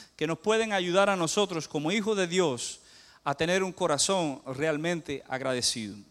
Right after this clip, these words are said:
Yo encuentro en ese texto tres cosas. En primer lugar,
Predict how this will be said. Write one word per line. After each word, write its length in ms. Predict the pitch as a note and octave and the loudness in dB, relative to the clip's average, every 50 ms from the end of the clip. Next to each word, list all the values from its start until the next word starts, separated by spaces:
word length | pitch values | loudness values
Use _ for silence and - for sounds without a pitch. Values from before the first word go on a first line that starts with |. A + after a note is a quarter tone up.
| _ _ | _ _
Yo 240 | - C3 D#3 G#3+ B3 | -2 4 8 8 8
encuentro 480 | B3+ A#3+ A#3+ A#3 B3 B3 A#3 - G3+ | 8 6 2 4 4 4 2 0 -2
en 120 | F#3 F#3+ A3+ | -2 -2 -2
ese 180 | A3 - G#3+ | -2 -2 -2
texto 360 | F#3 - G#3+ G3+ F#3+ - E3+ D#3 | -2 0 0 0 0 -2 -8 -4
tres 260 | G#3+ A3 A3 G3+ - | 0 0 0 0 0
cosas. 480 | - F#3 E3 C3+ - A#2 G2+ - - - - - - | 0 0 0 0 0 -4 -10 -12 -14 -16 -18 -16 -10
En 120 | - D3 C3+ | -8 -4 0
primer 260 | F3+ F#3 G#3 B3 B3 | 2 2 4 4 2
lugar, 440 | A#3+ A3+ A3 A3 F#3+ D3+ C3+ - | 4 4 6 6 6 6 4 0